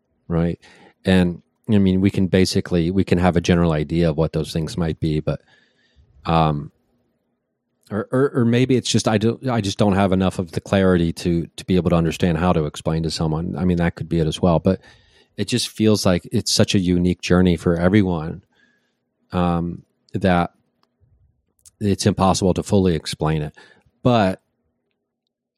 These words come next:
with that comes some, like, "Oh, that sounds kinda scary," but at the same time, it's, it's really thrilling and exciting, I think, is the, i-, is the baseline.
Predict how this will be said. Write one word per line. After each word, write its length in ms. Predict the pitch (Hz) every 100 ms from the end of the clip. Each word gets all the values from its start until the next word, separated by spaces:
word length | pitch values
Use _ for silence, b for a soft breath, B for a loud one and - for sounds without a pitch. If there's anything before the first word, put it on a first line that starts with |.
| _ _ _ -
with 220 | 117 120
that 260 | 117 107 -
comes 260 | 110 98
some, 220 | - 98 87
like, 220 | 85 110
"Oh, 160 | 131
that 160 | 95 101
sounds 360 | - 85 82 -
kinda 240 | 98 80
scary," 460 | - 127 135 92 90
but 280 | 92 90 _ -
at 140 | 101
the 80 | 104
same 300 | - 101 92
time, 400 | 104 107 101 90
it's, 320 | 82 - - b b b b b -
it's 160 | - 123
really 240 | 143 123
thrilling 420 | - 117 107 92
and 140 | 82 80
exciting, 560 | - 110 107 92 80
I 140 | 80 80
think, 360 | - - -
is 360 | - 98 78 -
the, 380 | 80 78 78 - _ _ _ _ _ _ _ _ _ _ _ _ _ _ _ _ _ _ _ -
i-, 220 | 113 104 -
is 440 | 101 101 104 95
the 100 | 95
baseline. 920 | 80 87 90 - 80 73 73 85 90